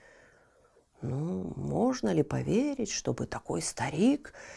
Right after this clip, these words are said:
вел серьезно столь детские разговоры? Ведь все это не просто сказки, а сказки самые вздорные, ерунда одна и больше ничего.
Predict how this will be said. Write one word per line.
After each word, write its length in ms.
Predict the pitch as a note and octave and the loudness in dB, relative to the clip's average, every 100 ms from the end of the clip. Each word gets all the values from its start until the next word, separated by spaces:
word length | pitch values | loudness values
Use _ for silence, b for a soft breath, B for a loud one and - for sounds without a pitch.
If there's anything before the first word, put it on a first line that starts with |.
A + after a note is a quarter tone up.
| B | B
вел 440 | D3 D3+ A#3 C#4 - b b | 4 8 10 8 4 b b
серьезно 920 | - E3 C3 C#3 G3+ D#4+ C#4+ G3+ C#3+ B B B | 8 8 8 6 8 10 8 6 4 B B B
столь 440 | - G3 A#3 A3+ - | 4 10 10 8 2
детские 480 | - A3+ A#3 - F#3 | 6 6 6 -2 -2
разговоры? 720 | G3 G3+ B3 C4 - - - - _ _ _ _ _ _ _ _ - | -2 0 0 0 -2 -4 -8 -18 _ _ _ _ _ _ _ _ 0
Ведь 140 | C3 | 2
все 220 | - - | 2 2
это 180 | D#3+ D3+ | 2 6
не 100 | D#3 | 6
просто 380 | D#3 B3 - F3+ | 6 2 4 0
сказки, 520 | - F3 C3+ - - | 2 2 2 2 2
а 100 | A#2+ | 2
сказки 380 | - G#3 - F3+ | 2 -2 2 0
самые 460 | - G#3+ A3 G#3+ | 2 4 4 4
вздорные, 840 | G3 E3 C#3+ A3 D4 C#4 A3+ D#3+ D#3+ - _ _ - | 2 2 6 6 6 6 6 4 -2 -12 _ _ 2
ерунда 580 | F#4+ A#4 A4+ - - | 6 8 8 6 2
одна 380 | - A#2+ C3+ - - _ _ _ _ _ _ | 0 -4 -4 -6 -12 _ _ _ _ _ _
и 80 | G3 | -8
больше 320 | D4 C#4+ - | -6 -4 -4
ничего. 540 | D3 - - D3 D3 | -4 -2 0 0 -2